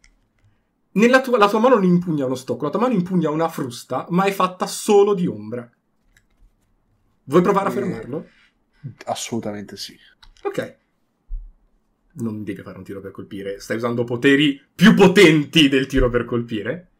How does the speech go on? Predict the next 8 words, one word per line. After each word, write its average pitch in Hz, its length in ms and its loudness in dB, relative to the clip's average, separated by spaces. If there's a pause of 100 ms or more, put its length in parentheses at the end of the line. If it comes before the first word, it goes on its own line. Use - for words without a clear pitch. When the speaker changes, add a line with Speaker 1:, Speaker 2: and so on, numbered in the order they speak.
(500)
Speaker 1:
Riesci 247 720 4
a 190 240 6
afferrare 170 840 2
Urstul 175 440 0
mentre 175 400 4
ti 160 120 -4
sta 208 220 -4
saltando 120 880 -4